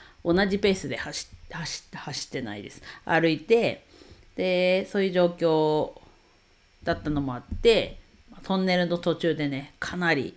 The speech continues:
息が上がってしまって、ちょっと休憩をしました。で、あと残りね、半分くらいトンネル抜けていくと、あ、最後がちょっと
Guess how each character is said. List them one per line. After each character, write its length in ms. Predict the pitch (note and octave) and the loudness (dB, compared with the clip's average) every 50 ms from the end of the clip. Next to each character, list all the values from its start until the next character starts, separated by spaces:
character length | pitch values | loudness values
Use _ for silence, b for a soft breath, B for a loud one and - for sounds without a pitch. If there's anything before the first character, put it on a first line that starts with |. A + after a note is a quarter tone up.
| _ - | _ -12
息 340 | E3 D#3 - - D#3+ D3 | -12 -10 -10 -10 -10 -8
が 160 | C#3 B2+ - C#3 | -6 -6 -6 -6
上 60 | C#3+ | -6
が 80 | C3+ | -6
っ 100 | C3 C3 | -8 -8
て 100 | - D3+ | -8 -10
し 140 | C#3 - - | -10 -8 -8
ま 120 | C#3+ C#3 C3 | -8 -8 -8
っ 40 | |
て、 200 | C3 - - B2+ | -8 -10 -12 -8
ち 80 | B2+ E3+ | -6 -6
ょ 40 | D3+ | -6
っ 20 | |
と 140 | - - - | -6 -8 -6
休 220 | - - F3 E3 | -2 0 0 0
憩 200 | D#3+ - D#3 D3+ | 2 0 -2 -2
を 220 | C3+ C#3 C#3 - - - B B B B B B B B B B B - - - _ _ - - - | 0 -2 -4 -6 -10 -18 B B B B B B B B B B B -20 -20 -20 _ _ -20 -20 -14
し 140 | - - C#3+ | -12 -10 -8
ま 140 | C#3 B2 | -8 -8
し 100 | - - | -8 -10
た。 140 | - - - - - - - - - - - - - - - | -12 -12 -18 -20 -20 -20 -20 -20 -18 -16 -16 -16 -16 -12 -6
で、 80 | - A3 | -2 -2
あ 80 | A3+ | 0
と 320 | A3 - E3+ D3+ C3+ - - | 2 4 4 4 4 2 0
残 240 | D#3 D3+ - E3 D#3 | -4 -2 0 0 2
り 100 | D3+ D3 | 2 4
ね、 300 | D3+ D3 C#3+ - - - - | 2 2 0 -2 -6 -12 -8
半 220 | - D#3+ D#3 D3+ | -6 -4 -2 0
分 200 | D3 D3 C#3+ C#3+ | 0 2 2 2
く 100 | - D3 | 0 -2
ら 120 | - - - | -4 -4 -8
い 140 | - - - - - - _ _ - - - - _ - - | -10 -14 -20 -20 -20 -20 _ _ -20 -20 -20 -20 _ -20 -14
ト 100 | - D#3 | -10 -8
ン 60 | C3+ | -6
ネ 100 | B2+ B2+ | -6 -6
ル 220 | - - A2+ - - - b b b b b b b _ - | -6 -6 -8 -10 -10 -14 b b b b b b b _ -6
抜 80 | D#3+ D#3 | -4 0
け 120 | F3+ G3 | 0 0
て 320 | F#3+ - G#3 - - - - _ _ _ _ _ _ | 0 0 -2 -2 -2 -8 -20 _ _ _ _ _ _
い 100 | - D#3+ | -14 -10
く 160 | - - F#3+ F#3 | -4 -4 -4 0
と、 440 | - A3+ G#3+ E3 C#3 - - - - - - _ _ _ _ _ _ _ _ _ _ _ _ _ _ _ _ _ - - _ _ - | 2 2 2 2 0 -2 -6 -14 -20 -20 -20 _ _ _ _ _ _ _ _ _ _ _ _ _ _ _ _ _ -20 -20 _ _ -16
あ、 120 | C3 C#3+ C#3 | -14 -14 -10
最 260 | - - D#4 D#4+ - | -4 -2 -2 0 2
後 160 | - E3+ D3 | 0 0 0
が 200 | C3 B2 B2+ - | 2 0 -2 -2
ち 100 | - F3 | -4 -6
ょ 20 | |
っ 100 | D3 - - | -6 -6 -6
と 300 | - A#2 A2 - - | -6 -6 -6 -6 -8